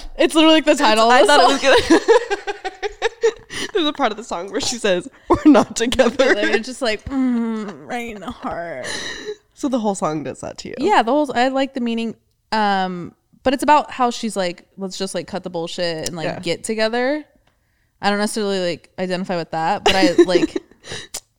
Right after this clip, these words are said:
Speaker 1: you know, I'll tell you when
Speaker 2: King
Speaker 1: you're older.
Speaker 2: Princess is great.
Speaker 1: She's good. What's your song of the day?
Speaker 2: My song of the day is Music Sounds Better With You by Neil Francis. You know it.
Speaker 1: I swear you, this was already a song of the day.
Speaker 2: Not mine.
Speaker 1: Hmm.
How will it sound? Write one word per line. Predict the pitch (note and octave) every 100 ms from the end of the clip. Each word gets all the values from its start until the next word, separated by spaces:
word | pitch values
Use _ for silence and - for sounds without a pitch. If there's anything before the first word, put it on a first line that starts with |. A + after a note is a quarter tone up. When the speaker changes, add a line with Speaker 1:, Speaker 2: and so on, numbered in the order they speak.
| _ _ _
Speaker 1:
you | G3+
know, | F#3+ F3+ C4
I'll | -
tell | A#3
you | G#3+
when | F3
Speaker 2:
King | C#4+
Speaker 1:
you're | C4
older. | F#3+
Speaker 2:
Princess | F#3 F3 E3+
is | D3
great. | - C#3+ C#3+ C#3+
Speaker 1:
She's | C4 -
good. | F3 F3 E3+
What's | C#4+ -
your | A4+
song | A4+ G#4+ A4
of | G#4+
the | G#4
day? | G#4 A4 -
Speaker 2:
My | G#3 F3+ A#3
song | B3+ B3
of |
the | C4+
day | A3+ F#3+ D#3+ D#3+ G#3 -
is | E3+ D#3+ D#3+ D#3+ E3
Music | F#3 F3 F#3+
Sounds | - G3 F#3+
Better | F3+ D#3+ D#3+
With | D#3+
You | D3 C#3+ A2+
by | C#3+ C#3+
Neil | D3 C3+
Francis. | - G1+ - - - - - - _ _ - _ _ _ _ _ _ _ _ _
You | E3
know | D3
it. | - - _ _ _
Speaker 1:
I | D4
swear | E4 E4
you, | G4+ C#5
this | E4+ F4+
was | E4
already | D4+ C#4+
a |
song | B3 B3
of | G3+
the |
day. | G3 D3+ F#3+ _ _ _ _ _
Speaker 2:
Not | E3+ E3+
mine. | D3 G3 D3+ F3 _ _ _ _ _ _ _ _ _ _ _
Speaker 1:
Hmm. | F4+ E4 C4+ A3+ A3 G#3+ G#3